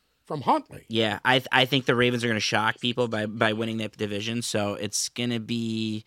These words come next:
Speaker 2: that's what I'm looking forward to is the, is the first
Speaker 1: Yeah.
Speaker 2: Ravens, Ravens Bengals. But I, I know what you're saying and, and talking about Cleveland. There's a lot of curiosity with Cleveland because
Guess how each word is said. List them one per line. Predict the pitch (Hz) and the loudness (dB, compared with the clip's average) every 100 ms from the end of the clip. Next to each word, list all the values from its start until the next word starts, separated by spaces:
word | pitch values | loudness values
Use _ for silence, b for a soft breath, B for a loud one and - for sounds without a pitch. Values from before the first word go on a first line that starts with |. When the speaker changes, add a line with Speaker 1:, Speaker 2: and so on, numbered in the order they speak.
| b b b b _ _ _ _ _ _ - | b b b b _ _ _ _ _ _ 2
Speaker 2:
that's | 139 165 | 2 4
what | 185 | 4
I'm | 160 | 4
looking | 147 139 120 | 4 0 0
forward | 123 107 | 2 2
to | 104 | 2
is | 101 | -6
the, | 110 104 | -4 -2
is | 110 | -2
the | 110 | -2
first | - 120 104 | 0 0 0
Speaker 1:
Yeah. | 113 151 | 0 2
Speaker 2:
Ravens, | 131 - - | 0 -4 -4
Ravens | 117 113 107 | 0 2 2
Bengals. | 101 107 110 123 123 | 2 2 2 0 2
But | 117 113 | 0 2
I, | 120 120 - | 2 2 0
I | 123 | 0
know | 156 | 2
what | 160 | 0
you're | 110 | -2
saying | 113 - 117 117 113 | -6 -4 -4 -4 -6
and, | 110 | -8
and | 107 107 | -8 -6
talking | - 110 117 | -4 -4 -4
about | 104 | -6
Cleveland. | - 131 123 - B B | -4 -2 -2 -6 B B
There's | 147 147 | 0 4
a | |
lot | 151 | 4
of | 190 | 2
curiosity | - 180 165 156 143 | 0 2 4 4 0
with | 120 | -6
Cleveland | - 120 113 110 104 | -2 -2 -2 -4 -6
because | 104 120 107 101 - - | -6 0 0 0 -4 -8